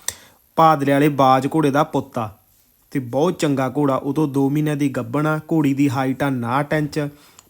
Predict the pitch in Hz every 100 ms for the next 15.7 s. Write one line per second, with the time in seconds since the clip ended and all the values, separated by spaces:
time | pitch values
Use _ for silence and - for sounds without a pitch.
0 | - 170 156 147 147 147 131 143 175 180
1 | 165 151 131 120 - 117 113 _ - -
2 | - 165 147 143 143 - 139 147 147 151
3 | 131 147 151 135 139 151 143 131 123 139
4 | 147 175 156 135 131 143 139 139 139 147
5 | 143 - - - _ - 165 151 143 151
6 | 139 139 139 139 135 131 139 127 - _
7 | _ _ _ _ _ - - 175 170 160
8 | 156 139 135 135 143 156 131 135 170 180
9 | - _ _ _ _ _ - 180 165 156
10 | 143 135 131 123 147 127 113 101 - -
11 | - _ - 147 135 131 131 143 143 -
12 | 135 131 147 135 127 127 135 135 135 139
13 | 131 147 151 131 131 131 143 - 143 131
14 | 139 135 135 160 160 135 120 117 117 113
15 | - - 127 - - 143